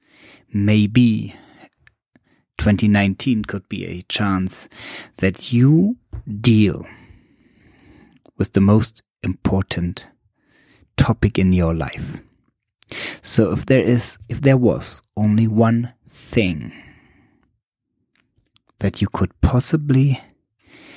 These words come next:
change for the better in this year, what would it be?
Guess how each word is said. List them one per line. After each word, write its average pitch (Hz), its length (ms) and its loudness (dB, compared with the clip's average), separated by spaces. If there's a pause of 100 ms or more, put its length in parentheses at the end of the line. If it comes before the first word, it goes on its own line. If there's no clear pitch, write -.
(380)
change 101 640 2
for 107 220 0
the 113 120 0
better - 480 -6 (1160)
in 104 100 2
this 110 260 0
year, 87 160 0
what 120 200 0
would 127 180 2
it 131 200 -6
be? 80 240 -6